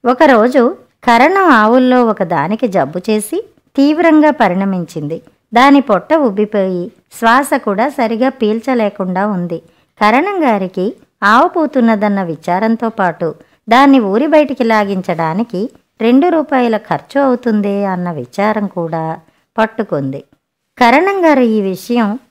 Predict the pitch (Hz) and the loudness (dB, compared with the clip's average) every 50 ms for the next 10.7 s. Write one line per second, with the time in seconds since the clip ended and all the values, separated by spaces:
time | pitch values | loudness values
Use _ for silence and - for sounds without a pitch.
0 | _ _ 208 202 233 233 247 269 285 302 285 285 254 226 202 180 175 175 170 156 | _ _ -2 0 2 2 2 2 2 2 2 0 0 0 0 -2 -4 -4 -6 -6
1 | 147 165 240 - _ _ _ _ 202 180 180 208 254 339 370 392 - - 190 180 | -6 -8 -12 -14 _ _ _ _ -4 -2 0 0 0 -2 -2 -4 -4 -4 -4 -2
2 | 185 190 185 - - _ _ _ - 214 214 226 247 294 294 320 320 339 320 311 | -2 -2 -4 -4 -8 _ _ _ -2 0 2 4 4 2 2 0 2 2 2 2
3 | 294 214 208 170 - - - 247 320 269 - 285 254 254 - - - 277 269 269 | 2 2 0 -2 -2 -4 -6 -6 -6 -4 -4 -4 -6 -6 -10 -6 0 2 2 4
4 | 262 262 233 240 233 220 214 220 208 - 208 180 175 160 170 185 - - _ _ | 2 2 2 0 0 0 0 -2 -2 -2 -2 -2 -2 -4 -6 -8 -10 -14 _ _
5 | _ _ - 240 247 247 - - 359 381 370 349 320 302 277 254 240 214 196 196 | _ _ 0 0 0 0 0 -4 -2 2 2 4 4 4 4 4 4 4 4 4
6 | 233 269 277 240 196 175 165 165 185 208 220 269 277 269 262 240 233 247 233 220 | 4 4 2 2 2 0 -2 -2 -2 0 0 2 2 2 2 0 0 -2 -2 -2
7 | 220 208 208 208 - _ _ _ _ _ - 214 233 277 262 - 403 349 - 349 | -2 -4 -4 -6 -10 _ _ _ _ _ -2 0 0 0 -2 -4 -6 -6 -6 -6
8 | 262 - 220 185 196 202 220 - 269 247 247 262 247 247 - 226 214 196 202 180 | -4 -4 -2 -2 -2 -4 -4 -2 -2 0 0 0 -2 -4 -4 -6 -4 -4 -4 -6
9 | 175 156 151 151 - _ _ _ _ - 247 262 262 254 233 214 208 190 175 175 | -6 -8 -10 -12 -14 _ _ _ _ 0 2 4 4 2 2 2 0 0 0 0
10 | 170 214 240 247 247 208 - - 214 208 - 208 165 | -2 -2 -2 -2 -2 -4 -4 -6 -8 -6 -4 -4 -6